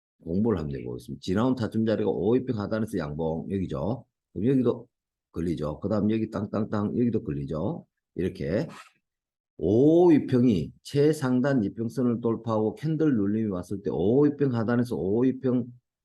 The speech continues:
돌파하는 자리가 타점 자리다. 기존에 이는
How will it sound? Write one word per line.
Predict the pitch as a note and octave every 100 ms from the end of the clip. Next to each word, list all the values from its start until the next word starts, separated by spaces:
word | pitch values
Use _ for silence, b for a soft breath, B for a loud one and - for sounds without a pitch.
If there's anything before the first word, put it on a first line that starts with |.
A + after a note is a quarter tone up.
| B2 B2
돌파하는 | D3+ D3+ D#3+ D3 C#3+ C3+
자리가 | C3+ B2+ C#3
타점 | - - G#2
자리다. | B2 A#2+ F2 F2+ D2 -
기존에 | F2+ A2 G#2+
이는 | F#2+ G#2+ G#2